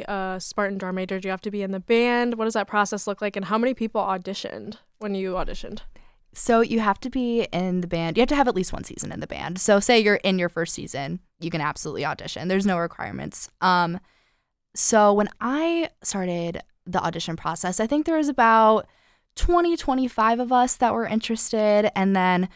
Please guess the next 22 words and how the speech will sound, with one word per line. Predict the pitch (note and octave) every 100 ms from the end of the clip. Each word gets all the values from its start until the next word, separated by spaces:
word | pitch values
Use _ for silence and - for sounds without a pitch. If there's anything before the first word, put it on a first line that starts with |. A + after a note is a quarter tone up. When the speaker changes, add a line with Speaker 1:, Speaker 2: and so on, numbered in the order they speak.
| - _ -
Speaker 2:
we | B3
spend | - B3+ A#3+ A#3
a | G3+
couple | G#3+ A#3+
months | G#3+ G3 G3 -
learning | F3 F3 F3 F3 E3+ -
all | F3+
the | F3
things | F3 E3+
that | E3+ D#3+
go | D3+ E3
into | F3
our | G3
audition | G#3 A3+ B3
process. | A#3+ B3 - C#4+ D4+ - - -
And | F#3 F#3 F3+
so | - F3+ F3 -
I | F#3+
think | G3 F#3+ -
by | G#3+ A3+ B3
audition | G3+ F3 E3 E3+
day, | E3 E3 E3